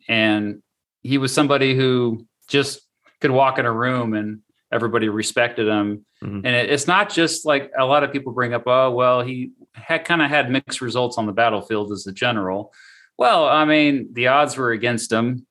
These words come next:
Speaker 2: Mm-hmm.
Speaker 1: Uh, it was amazing he was able to do what he, he did. But I, I focus more on when he was president, because when he was president, he could quickly see the direction a democracy, uh,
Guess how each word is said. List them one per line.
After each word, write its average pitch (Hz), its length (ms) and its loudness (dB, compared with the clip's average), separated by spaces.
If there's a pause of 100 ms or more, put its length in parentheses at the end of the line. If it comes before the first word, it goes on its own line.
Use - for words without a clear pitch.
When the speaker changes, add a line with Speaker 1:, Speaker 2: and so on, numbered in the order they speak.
(140)
Speaker 2:
Mm-hmm. 101 140 -4
Speaker 1:
Uh, 113 420 2
it 131 100 0
was 123 120 -4
amazing 127 440 0
he 123 100 -2
was 117 100 -4
able 113 200 0
to 120 60 -2
do 120 160 0
what 113 120 0
he, - 180 -6
he 113 140 -6
did. 113 460 0 (440)
But 160 260 0
I, 190 280 2
I 330 160 2
focus 175 360 0
more 139 160 2
on 123 140 2
when 120 100 -4
he 113 60 -4
was 98 160 -8
president, 104 640 -2
because 113 280 -4
when 127 120 -2
he 123 60 0
was 117 120 -4
president, 175 600 0 (280)
he 151 180 -4
could 139 200 -2
quickly 156 420 2
see 135 400 0
the 127 160 -4
direction 120 800 0 (540)
a 117 60 2
democracy, 117 920 0 (180)
uh, 101 340 0